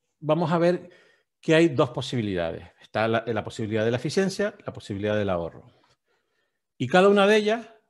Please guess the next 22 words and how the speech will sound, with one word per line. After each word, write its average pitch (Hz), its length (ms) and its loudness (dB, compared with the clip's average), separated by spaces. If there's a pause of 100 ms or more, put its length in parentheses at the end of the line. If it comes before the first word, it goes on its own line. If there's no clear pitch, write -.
(140)
puede 170 280 4
ir 110 420 -4 (320)
eficiencia 127 520 -2
con 160 140 0
ahorro 220 560 2
o 143 100 0
eficiencia 127 400 -4
sin 113 200 -4
ahorro. 87 420 -8 (420)
Ahorro 123 360 2
con 139 160 0
eficiencia 165 640 -2
o 117 200 -2
ahorro 113 180 -2
sin 110 200 -6
eficiencia. - 720 -16 (1080)
En 151 140 4
este 208 240 4
ejemplo 202 320 4
concreto, 175 680 0 (1000)
¿cuál 185 240 4
sería 196 640 4